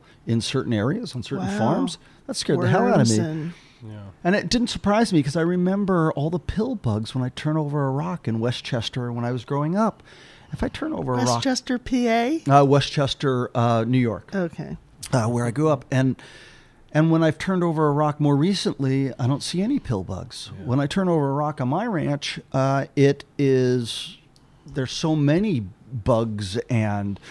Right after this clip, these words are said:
Speaker 1: night crawlers and salamanders, and there's, it, it's,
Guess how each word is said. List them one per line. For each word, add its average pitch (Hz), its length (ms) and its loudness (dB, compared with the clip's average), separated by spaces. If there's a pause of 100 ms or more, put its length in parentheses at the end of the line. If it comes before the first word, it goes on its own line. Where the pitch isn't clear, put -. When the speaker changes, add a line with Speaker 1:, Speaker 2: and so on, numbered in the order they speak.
(140)
Speaker 1:
night 123 300 2
crawlers 113 800 0 (100)
and 95 480 -2 (320)
salamanders, 127 1200 0
and 98 240 -4
there's, 110 220 -8 (200)
it, 131 200 0
it's, 131 260 -2